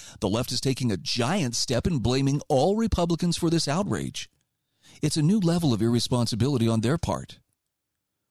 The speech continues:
The progressives have long absolved individuals of responsibility for what they do. To them, this is guilt that must be placed on their opponents.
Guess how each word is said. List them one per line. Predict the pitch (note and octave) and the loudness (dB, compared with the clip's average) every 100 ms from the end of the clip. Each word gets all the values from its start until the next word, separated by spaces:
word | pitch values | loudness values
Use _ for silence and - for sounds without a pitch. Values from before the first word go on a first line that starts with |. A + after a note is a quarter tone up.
| - | -12
The | G#2+ | -4
progressives | A2 A2+ A2+ - G#2+ A2 | -2 -2 -2 -2 -2 -4
have | D#2+ | -2
long | D#2+ A#2 | 0 0
absolved | C3 A#2 A2+ A#2+ B2+ | 0 0 0 0 2
individuals | B2 A2+ A2 G#2+ B2+ C3 | 0 0 0 -2 -2 -2
of | G2+ | -4
responsibility | E2+ - A2+ - A2+ A#2 B2+ | -4 -2 -2 -2 0 0 0
for | A#2 | 0
what | A#2 C3 B2 | 0 0 -2
they | C3+ | -2
do. | F3+ G#2 F#2+ - - | -2 -2 -2 -4 -6
To | - | -4
them, | C#3+ G3 F#3 - D#3+ | -2 2 0 -2 -4
this | G#3 | -2
is | G3+ B2+ | -2 -2
guilt | E3 G3 | -2 0
that | E3+ | 0
must | D3 C#3 | -2 0
be | C3 | -2
placed | - B2+ G3 - F#3 | 0 0 0 0 2
on | F#3 | 2
their | F3 | 4
opponents. | F3+ - G3+ A2+ - - | 2 2 0 0 -4 -6